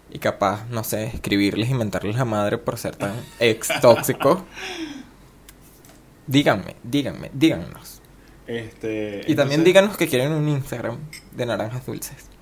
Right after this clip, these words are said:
Speaker 2: Entonces, cuando liberemos este capítulo,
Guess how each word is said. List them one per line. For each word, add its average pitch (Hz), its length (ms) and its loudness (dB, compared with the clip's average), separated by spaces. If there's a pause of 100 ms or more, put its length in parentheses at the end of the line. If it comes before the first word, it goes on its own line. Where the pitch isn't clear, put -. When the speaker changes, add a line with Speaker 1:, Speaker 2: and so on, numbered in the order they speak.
(680)
Speaker 2:
Entonces, 123 640 -8
cuando 104 320 -8
liberemos 110 460 -4
este - 240 -4
capítulo, 156 500 -4